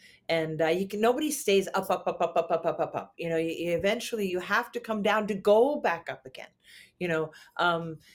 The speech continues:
it, it's just the way of it. And so I think it is a tremendously supportive,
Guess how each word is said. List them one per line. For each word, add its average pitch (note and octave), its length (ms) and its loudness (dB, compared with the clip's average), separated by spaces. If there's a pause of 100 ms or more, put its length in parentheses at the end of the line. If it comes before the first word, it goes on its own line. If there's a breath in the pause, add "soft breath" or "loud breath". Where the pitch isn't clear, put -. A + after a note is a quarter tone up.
(280 soft breath)
it, F3+ 220 -2
it's F3+ 220 -4
just A#3 280 -2
the F3 100 0
way E3+ 240 0
of C#3+ 140 -2
it. C#3+ 140 -6
And E3+ 160 -6
so G#3+ 140 0
I A#3 100 2
think C#4 280 -6
it B3+ 80 -2
is G#3+ 180 -4
a G#3 60 -4
tremendously G#3 880 -2
supportive, F#3 1000 -2